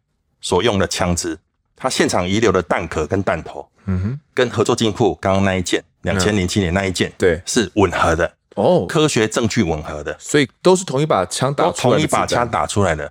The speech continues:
Speaker 2: 嗯。
Speaker 1: 所以那时候我们就有科学的证据来把相关的案件把它串联起来。
Speaker 2: 是。
Speaker 1: 包括有一件是前一期的九十四年的台企营的案件，
Speaker 2: 对。
Speaker 1: 也是采到D N A。所以最起码我们从二零一二年的所，现场所遗留的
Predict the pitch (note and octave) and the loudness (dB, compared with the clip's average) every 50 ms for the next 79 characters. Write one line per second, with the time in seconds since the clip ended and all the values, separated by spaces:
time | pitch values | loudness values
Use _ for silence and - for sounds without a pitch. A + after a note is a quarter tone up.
0 | _ - F#2+ F#2+ G2+ A2+ B2 D3+ C#3+ C#3 C3+ B2 C#3 C#3+ B2 - A2+ A#2 A#2+ A2+ | _ -6 -4 -2 0 0 2 2 2 2 2 2 2 0 0 0 2 2 2 2
1 | F#2+ E2+ D#2+ E2 E2 D#2+ D#2+ - A2 G2 F2+ E2 D#2 D2 - - _ - - - | 2 2 0 0 -2 -2 0 2 2 2 2 2 0 -2 -6 -10 _ -2 2 2
2 | D3+ - - F2+ E2+ F2 - A#2 G#2 F2+ - A2 F#2 E2+ - _ _ _ - F#2 | 2 2 2 2 0 2 2 0 0 2 2 0 0 -2 -6 _ _ _ -4 -4
3 | G2 - - F2 D#2 D2+ - - - - - - A2 G#2+ G2 A2 G2+ F#2 G#2 A2 | -4 -2 -2 -2 -2 -4 -6 -10 -14 -8 -4 -2 -2 0 0 0 0 0 -2 -2
4 | G2 F2 G2+ F#2 E2+ - - D#2+ D#2 E2 - - G2 E2+ D#2+ D#2+ D#2+ - - - | 0 0 0 -2 -2 -4 -6 -6 -6 -4 -2 -2 -2 -2 -2 -4 -6 -6 -8 -10
5 | C#2 C#2+ - _ _ _ - - - - - F2 A2+ A2+ A#2+ A#2+ G#2 F2+ D#2+ E2+ | -10 -14 -16 _ _ _ -12 -10 -8 -6 -4 -2 0 0 0 0 0 0 -2 -2
6 | E2+ - - A2+ G2+ F2+ D#2 D#2 D#2 - - - - G2+ F#2+ F2+ E2+ E2+ D#2+ E2+ | -4 -2 0 2 2 2 0 -4 -8 -10 -6 -2 0 2 2 2 0 -2 -6 -12
7 | - _ _ _ - - A#2 G#2+ B2 B2+ - - F2+ E2 E2+ E2 E2 E2 - F2+ | -18 _ _ _ -6 -2 0 0 0 0 -2 -4 -2 0 0 0 0 0 0 0
8 | F2+ - - - A2+ F#2+ E2 D#2+ E2 D#2+ D#2+ - - - - - A2+ F2 D2+ D2+ | 0 0 0 -2 0 0 0 -2 -2 -4 -2 -2 -4 -2 0 0 0 0 0 -2
9 | D#2 - G2 F#2+ F2 E2+ - E2+ - - _ - - - D#2+ D#2 - - D#2+ - | -4 -2 0 0 0 0 -2 -4 -6 -8 _ -6 -4 -4 -4 -4 -4 -4 -2 -2
10 | - - - - E2+ F2 E2+ - E2+ E2+ E2+ E2+ E2+ D#2+ E2 - _ _ _ _ | 0 0 0 0 -2 -2 -2 -2 -2 -2 0 -2 -2 -6 -8 -12 _ _ _ _
11 | _ _ _ - - - C#3+ C3 G#2 E2+ - D3 A#2+ - - A2+ G#2+ A2+ F#2+ E2+ | _ _ _ -6 -2 0 0 0 0 0 0 0 0 2 2 0 2 2 2 0
12 | E2+ - - F2+ F2 F#2 F2+ F2 E2+ - - - F#2+ G2 G2+ G2 G2 - - G2 | -2 -2 0 2 2 2 0 -2 -6 -6 -2 -2 0 0 0 -4 -6 -12 -20 -8
13 | - - C#3 A#2+ G2+ G2 G2 G2+ A#2 A#2 A#2 A2 F#2+ F2+ D#2+ D#2 D#2 E2+ E2 D#2 | -2 0 2 2 2 2 0 0 2 2 2 2 2 0 0 -2 0 0 -2 -2
14 | - - - G2+ G2+ - - - - F3+ C#3 G2 - - - D#2+ D#2 - - E2 | -2 0 2 2 2 2 0 0 2 2 2 2 0 -2 -4 -4 -2 0 0 0
15 | D#2 F2+ F#2+ G#2+ A2+ F#2+ D#2+ D#2 E2+ D#2+ - | 0 0 0 2 2 2 2 2 0 -2 -2